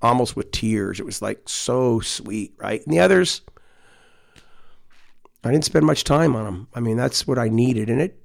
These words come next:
it jump-started other things. I still went through the others, right, 'cause it's important. But, so I think, <clears throat> depending on where you are, you'll find that one of those should meet a great need or desire of your heart, okay?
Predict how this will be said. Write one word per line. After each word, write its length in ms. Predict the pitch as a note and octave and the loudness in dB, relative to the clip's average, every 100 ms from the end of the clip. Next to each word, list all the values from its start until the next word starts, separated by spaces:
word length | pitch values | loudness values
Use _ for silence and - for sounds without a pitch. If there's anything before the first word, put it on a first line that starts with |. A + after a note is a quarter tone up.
| - | -20
it 160 | - | -10
jump-started 640 | - C3+ - - A#2 A2 G#2+ | 0 0 0 -2 0 0 -2
other 200 | G#2 G#2+ | -4 -6
things. 460 | F#2 E2 D2 - - | -10 -12 -12 -16 -14
I 40 | - | -8
still 220 | - A#2 | -4 2
went 240 | C3 - | 2 2
through 140 | B2+ G#2+ | -2 -2
the 140 | F#2+ | -2
others, 380 | G2+ B2 A#2 - | -4 -4 -6 -6
right, 240 | G#2 - | -6 -6
'cause 200 | - G2+ | -6 -6
it's 160 | G#2 - | -6 -8
important. 480 | G2+ G#2 G#2+ G2+ A#2 | -6 -6 -6 -8 -6
But, 180 | - - - _ _ _ | -6 -8 -20 _ _ _
so 200 | - - | 0 4
I 60 | F#3+ | 6
think, 260 | G#3+ C4+ - - - | 6 4 0 -20 -2
<clears throat> 140 | - D3+ | -2 2
depending 360 | B2 C3+ D3 | 4 8 10
on 80 | D3 | 10
where 120 | D3 | 10
you 180 | D3+ E3 | 10 10
are, 360 | B2 A#2 D3+ - - - - - _ _ _ - - | 8 6 2 -4 -20 -20 -20 -20 _ _ _ -12 0
you'll 180 | B2 | 0
find 420 | A#2 A#2 A#2 A#2 A#2 | 2 4 6 6 4
that 280 | A2+ A#2 _ _ _ _ _ _ _ _ _ _ _ _ | 0 -4 _ _ _ _ _ _ _ _ _ _ _ _
one 300 | A2 B2 D#3 | 2 6 8
of 80 | C#3 | 8
those 200 | A#2 G#2+ | 6 4
should 260 | - G#2 | 0 -2
meet 320 | G#2+ G#2 A2 - - _ _ _ - | -2 -2 -4 -14 -20 _ _ _ -12
a 60 | |
great 340 | G2 G2+ F2+ G#2+ | -4 -4 -4 -4
need 320 | G2+ G2+ G2 | -4 -2 -4
or 80 | F#2+ | -6
desire 540 | G2 G2 G2+ F#2+ F#2+ | -6 -6 -6 -6 -6
of 100 | F#2+ | -8
your 180 | F#2 E2 | -10 -10
heart, 380 | E2 F2 - - - _ _ _ _ | -10 -12 -14 -20 -20 _ _ _ _
okay? 240 | - A2+ | -6 -6